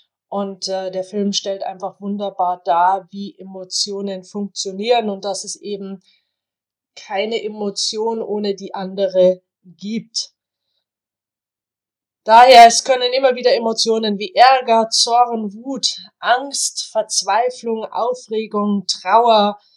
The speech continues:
und natürlich auch die positive Emotion der Freude auftauchen.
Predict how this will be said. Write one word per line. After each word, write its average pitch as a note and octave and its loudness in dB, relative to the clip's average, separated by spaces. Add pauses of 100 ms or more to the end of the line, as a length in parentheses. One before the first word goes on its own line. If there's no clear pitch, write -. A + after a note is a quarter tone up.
(420)
und G3+ -6
natürlich G#3 -2
auch A3 0
die G#3 -10
positive G#3 -10
Emotion F#3+ -10
der F#3 -6
Freude F#3+ -4
auftauchen. G3+ -6